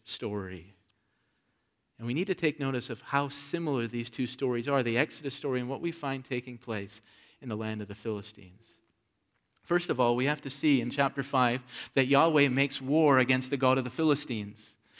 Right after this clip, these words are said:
And so the Philistines take the ark and they bring it and they put it in the house of Dagon, the temple of Dagon. And,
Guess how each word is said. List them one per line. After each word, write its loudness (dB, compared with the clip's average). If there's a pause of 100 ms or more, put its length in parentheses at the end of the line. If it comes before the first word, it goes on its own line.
(120)
And 0
so 8
the 8
Philistines 4
take 4
the 4
ark 8
and 2
they 6
bring 4
it 4 (140)
and 2
they 6
put 4
it 2
in 4 (160)
the 2
house 4
of 4
Dagon, 6
the 4
temple 2
of 2
Dagon. 6
And, 0